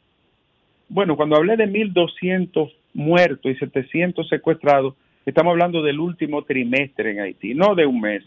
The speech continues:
de un trimestre. Como quiera, son cifras exageradas, porque equivalen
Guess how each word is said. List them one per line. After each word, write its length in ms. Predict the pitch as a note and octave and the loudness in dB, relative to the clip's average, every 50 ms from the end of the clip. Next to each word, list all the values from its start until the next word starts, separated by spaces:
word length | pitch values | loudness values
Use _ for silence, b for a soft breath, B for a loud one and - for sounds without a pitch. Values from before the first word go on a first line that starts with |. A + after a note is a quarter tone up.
| _ _ | _ _
de 200 | - B2+ C#3+ C#3+ | -4 -2 0 0
un 260 | D3+ E3 F#3 F#3+ F#3 - | 2 0 0 -2 -2 0
trimestre. 880 | F3+ E3 D#3+ C#3+ B2+ C3 C3+ C#3+ C#3+ C#3+ - _ _ - - - - - _ _ _ _ _ _ _ _ _ _ _ _ | 0 0 2 0 0 0 0 0 0 -2 -6 _ _ -8 -6 -6 -8 -14 _ _ _ _ _ _ _ _ _ _ _ _
Como 220 | - C#3 D3+ D3+ | 0 2 2 2
quiera, 300 | - F#3 F#3+ G3 G3 F#3+ | 4 4 4 4 4 2
son 260 | F#3+ - F#3+ F#3+ F#3 | 2 -2 -4 -4 -4
cifras 420 | - F#3 F#3+ F#3+ F#3 F#3 F3+ F#3 F3+ | -4 -4 -4 -2 0 0 0 0 2
exageradas, 640 | F3+ - F3 F3+ F#3 F3+ E3+ E3 D3+ C3+ A#2+ A#2+ C3 _ _ _ _ _ _ _ _ _ _ _ _ _ _ _ _ _ | 0 0 0 0 0 0 2 2 2 2 -2 -4 -8 _ _ _ _ _ _ _ _ _ _ _ _ _ _ _ _ _
porque 220 | - A#2 - D#3+ D3+ | -18 -10 -6 -6 -6
equivalen 760 | - - D#3 D3 C#3 D#3+ F3 F#3 F3+ D3+ B2+ B2+ C3+ C3+ | -6 -4 -4 -2 2 4 4 6 4 4 0 -4 -10 -12